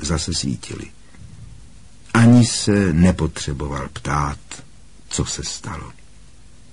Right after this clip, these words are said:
Omlouvám se, zahuhlal, posadil se a cítil, jak mu spod brýlí stéká po tvářích chladný pot.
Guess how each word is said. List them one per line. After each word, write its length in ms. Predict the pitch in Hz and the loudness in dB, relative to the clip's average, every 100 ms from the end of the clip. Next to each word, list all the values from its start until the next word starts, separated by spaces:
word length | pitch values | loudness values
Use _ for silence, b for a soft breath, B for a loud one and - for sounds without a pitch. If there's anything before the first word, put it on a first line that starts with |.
| - - - - | -20 -20 -14 -6
Omlouvám 600 | 82 92 107 82 80 78 | -2 2 2 0 -4 -6
se, 300 | - 76 - B B B B B B B - | -6 -8 -10 B B B B B B B -10
zahuhlal, 720 | 78 85 87 80 92 98 104 | -2 2 2 4 4 4 4
posadil 520 | 101 87 98 85 95 | 2 0 2 2 2
se 220 | 92 - 98 | 0 -2 -4
a 180 | 80 | -4
cítil, 600 | 76 - 101 101 113 113 | -6 -2 -2 2 4 6
jak 280 | 110 92 90 | 6 4 0
mu 260 | 80 85 78 | -2 0 0
spod 440 | - - 101 104 | -4 -4 0 2
brýlí 640 | 90 90 98 92 95 101 101 | 2 2 2 2 2 2 0
stéká 680 | - 87 87 87 90 90 | -2 0 0 0 0 0
po 140 | 87 78 | -2 -4
tvářích 840 | - 82 85 80 76 85 92 - - | -2 -2 0 -2 -2 -4 -6 -8 -14
chladný 560 | - 67 78 71 78 | -8 -4 -4 -4 -4
pot. 220 | - - | -6 -12